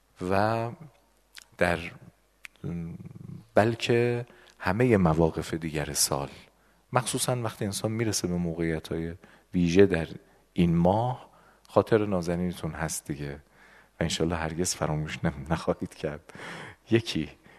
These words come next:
این مناجات شعبانی است، مناجات شعبانیه، العظمة لله. اینه دیگه، اصلاً ورودش برای همین شب هاست. چه شبی بهتر از شب،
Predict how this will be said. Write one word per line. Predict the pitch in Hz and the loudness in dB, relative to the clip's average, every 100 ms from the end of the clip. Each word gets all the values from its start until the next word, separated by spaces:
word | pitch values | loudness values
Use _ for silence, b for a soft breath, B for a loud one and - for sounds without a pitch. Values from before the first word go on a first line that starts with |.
| B - | B -6
این | 104 | -2
مناجات | 92 90 85 85 101 113 | 2 2 2 2 2 0
شعبانی | - 120 113 113 113 110 | -2 -2 0 2 2 2
است، | 110 110 - - _ _ _ _ _ _ _ _ _ _ - | 0 -4 -10 -14 _ _ _ _ _ _ _ _ _ _ -4
مناجات | 82 78 76 - | -2 0 -4 -8
شعبانیه، | 76 73 73 71 71 82 82 _ _ _ _ _ _ _ _ _ _ _ _ _ _ _ _ _ _ _ _ _ _ | -8 -8 -8 -12 -12 -14 -18 _ _ _ _ _ _ _ _ _ _ _ _ _ _ _ _ _ _ _ _ _ _
العظمة | - 71 76 78 78 73 - | -10 -8 -4 -2 -2 -2 -6
لله. | 76 73 78 80 - _ - | -8 -8 -12 -14 -18 _ -2
اینه | 98 | 2
دیگه، | 85 | 4
اصلاً | 82 85 | 2 0
ورودش | 82 80 82 95 92 - | -2 0 0 2 2 0
برای | - 82 82 85 92 - B B B B | 0 0 2 0 -4 -10 B B B B
همین | 101 101 | 4 4
شب | 87 - 76 | 4 -2 -4
هاست. | 73 73 - b - | -6 -10 -14 b -4
چه | - 110 | 2 2
شبی | - - 107 107 | 0 4 4 6
بهتر | 95 82 98 101 | 2 0 0 0
از | 95 | 0
شب، | - 98 101 | 4 6 4